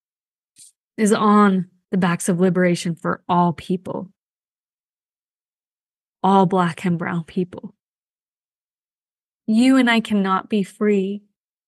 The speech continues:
I cannot be free till all people are free. Damn it, I can't be silent on that anymore.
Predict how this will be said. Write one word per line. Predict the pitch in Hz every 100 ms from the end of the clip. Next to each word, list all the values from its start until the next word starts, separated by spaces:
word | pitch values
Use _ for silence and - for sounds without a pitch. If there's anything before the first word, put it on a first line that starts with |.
| _ _ _ -
I | 208 240
cannot | 240 240 208 -
be | 226 214
free | - 220 202 - - _ _ _ _ _
till | - 269 226
all | 247 247
people | - - 269 262 - 233 233 -
are | 226 226
free. | - 277 247 226 311 - _ _ _ _ _ _ -
Damn | 262 262
it, | - -
I |
can't | 240 269 240 214
be | 233
silent | - 240 220 220
on | 226
that | 233 226
anymore. | 226 226 220